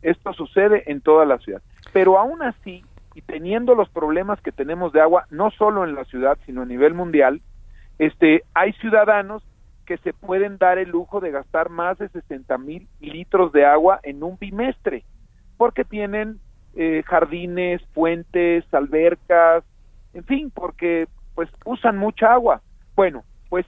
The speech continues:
en diciembre del año dos mil diecinueve, y lo pueden revisar ustedes en la página de internet del gobier-, del Congreso de la Ciudad de México, en diciembre de dos mil diecinueve, eh, se votó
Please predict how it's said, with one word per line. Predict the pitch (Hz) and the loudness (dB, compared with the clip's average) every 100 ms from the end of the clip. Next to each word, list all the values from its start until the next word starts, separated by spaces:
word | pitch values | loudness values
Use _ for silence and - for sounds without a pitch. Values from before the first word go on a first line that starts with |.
| - | -8
en | 185 180 | -14 -12
diciembre | 185 - 254 254 208 196 220 _ _ - | -16 -4 0 2 4 2 0 _ _ -4
del | 165 175 | 2 2
año | 202 214 214 196 147 - - | 2 0 0 0 -2 -6 -6
dos | 160 156 | -4 -6
mil | 175 208 226 | -10 -10 -10
diecinueve, | - 196 180 185 180 196 190 135 147 202 - - - - | -2 0 0 -6 -6 0 2 0 -2 -10 -20 -20 -20 -18
y | 139 135 | -12 -8
lo | 131 131 | -4 0
pueden | 156 175 | 2 2
revisar | 190 165 135 151 165 | 2 0 0 0 -2
ustedes | 165 156 165 | -2 -2 -2
en | 156 127 | -4 -8
la | |
página | 120 147 160 165 | -2 -2 -2 -6
de | 160 | -6
internet | 151 156 151 160 160 - | -2 -2 0 -2 -4 -8
del | 117 | -10
gobier-, | 110 117 131 143 | -8 -2 2 2
del | - 120 | 0 -4
Congreso | - 123 147 165 160 | -6 -2 0 0 -2
de | 123 | -4
la | 107 | -4
Ciudad | - 135 156 | -2 2 2
de | |
México, | 170 156 - - 170 _ _ _ _ | 0 -6 -10 -12 -12 _ _ _ _
en | - 160 | -8 -6
diciembre | 165 - 214 233 240 | -8 0 2 4 6
de | 202 | 4
dos | 160 151 | 2 0
mil | 170 185 | -6 -2
diecinueve, | 202 202 202 196 175 180 226 - _ _ - | -2 -2 -2 2 2 2 -6 -20 _ _ -16
eh, | - 151 151 - | -8 -6 -6 -2
se | 170 | 0
votó | 180 175 226 233 247 | 2 4 4 4 0